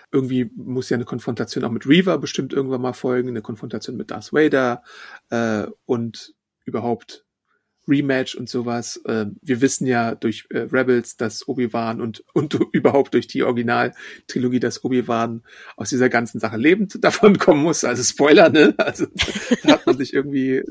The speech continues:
das wissen wir ja alles so. Äh, aber das Drumherum ist, kann man natürlich trotzdem irgendwie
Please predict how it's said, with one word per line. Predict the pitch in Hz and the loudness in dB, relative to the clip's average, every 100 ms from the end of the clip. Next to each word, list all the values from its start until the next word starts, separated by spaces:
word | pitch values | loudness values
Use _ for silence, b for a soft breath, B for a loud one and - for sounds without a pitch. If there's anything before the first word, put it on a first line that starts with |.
| - | -2
das | 147 - 135 | 0 -2 -4
wissen | 135 175 | -6 0
wir | 147 | 0
ja | 143 | 2
alles | 139 147 - | 2 0 -2
so. | 147 175 B B B B | -4 -4 B B B B
Äh, | 131 127 - | -2 -2 -2
aber | - 131 127 120 | 0 2 2 0
das | 131 117 | -2 -2
Drumherum | 139 139 131 143 139 | -2 0 2 2 2
ist, | 123 - - | -4 -8 -10
kann | 131 | -8
man | 123 | -6
natürlich | 117 - 113 | -6 -8 -12
trotzdem | - 113 - 107 | -10 -10 -6 -6
irgendwie | 110 107 107 120 | -6 -6 -8 -10